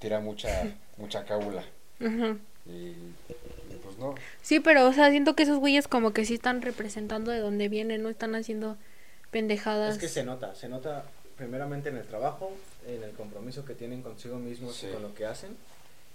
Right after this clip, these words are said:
Speaker 3: y la calidad con lo que lo hacen.
Speaker 2: Ujú,
Speaker 3: Es,
Speaker 2: se ve que
Speaker 3: son,
Speaker 2: les
Speaker 3: son
Speaker 2: late
Speaker 3: tres pilares,
Speaker 2: hacer.
Speaker 3: son tres pilares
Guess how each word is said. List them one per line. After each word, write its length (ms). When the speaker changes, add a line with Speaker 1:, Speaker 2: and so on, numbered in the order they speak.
Speaker 3:
y 640
la 120
calidad 400
con 120
lo 120
que 80
lo 120
hacen. 260
Speaker 2:
Ujú, 460
Speaker 3:
Es, 60
Speaker 2:
se 120
ve 140
que 100
Speaker 3:
son, 100
Speaker 2:
les 140
Speaker 3:
son 80
Speaker 2:
late 200
Speaker 3:
tres 100
pilares, 0
Speaker 2:
hacer. 160
Speaker 3:
son 100
tres 160
pilares 420